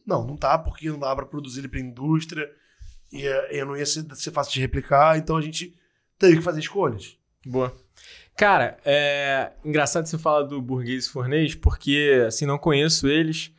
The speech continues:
Speaker 2: mas já até já vou fazer o convite pra depois eles virem, Rodrigo. A gente traz aí, depois a gente faz, que nem a gente trouxe contigo <laughs> o Michel, a gente faz com eles.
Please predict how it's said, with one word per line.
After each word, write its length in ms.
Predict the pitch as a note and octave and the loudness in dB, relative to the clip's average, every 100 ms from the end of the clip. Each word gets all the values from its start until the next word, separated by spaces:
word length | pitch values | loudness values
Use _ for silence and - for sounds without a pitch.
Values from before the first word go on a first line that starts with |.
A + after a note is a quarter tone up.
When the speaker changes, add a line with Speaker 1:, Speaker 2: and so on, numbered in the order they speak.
| _ _ | _ _
Speaker 2:
mas 200 | B2+ C3 | 2 4
já 100 | B2+ | 4
até 260 | B2+ D3+ D#3 | 2 2 2
já 120 | D3+ | 0
vou 120 | C#3+ | -4
fazer 240 | C#3 D3 C#3+ | -2 0 0
o 60 | |
convite 420 | - C#3+ B2+ D3 - | -4 -6 -6 -6 -6
pra 80 | |
depois 280 | C3 C3 C3 | -8 -8 -8
eles 220 | C3 A#2+ | -6 -6
virem, 360 | A2+ C#3+ D3+ B2+ | -6 -6 -6 -8
Rodrigo. 520 | A#2 B2+ A#2 A#2 A#2 _ C3+ | -12 -10 -10 -12 -16 _ -8
A 40 | |
gente 200 | A#2 - | -6 0
traz 320 | A#2+ B2 A#2+ | 4 4 4
aí, 320 | B2 B2+ D3 D3 | 0 0 -2 -4
depois 280 | B2 D3 C#3 | -4 0 2
a 120 | C3+ | 0
gente 240 | C3 C3+ | -2 -4
faz, 260 | - D3+ D3+ | 0 2 0
que 140 | - | 0
nem 180 | D3 F3+ | 4 4
a 20 | |
gente 220 | E3 E3 - | 2 0 -2
trouxe 260 | D#3+ D#3 | 0 0
contigo 400 | E3+ D#3+ D#3+ D3 | 0 2 2 2
<laughs> 40 | F3+ | 0
o 60 | |
Michel, 320 | E3 C#3 D#3 D3 | 0 0 2 0
a 20 | |
gente 160 | D3+ | 0
faz 180 | - D3 | -2 -2
com 140 | - C#3+ | 2 2
eles. 240 | A#2 | 2